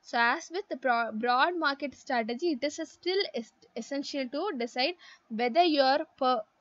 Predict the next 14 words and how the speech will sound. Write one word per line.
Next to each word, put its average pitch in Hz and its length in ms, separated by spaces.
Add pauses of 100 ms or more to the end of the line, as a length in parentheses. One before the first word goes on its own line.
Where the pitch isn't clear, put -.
(140)
pursue 294 580
cost 254 320
leadership 247 460
or 285 60
a 254 80
differentiation. 233 600 (680)
Okay, 269 240
once 277 340
you 330 100
have 294 200
selected 262 400
the 294 80
focus 240 320
strategy 247 480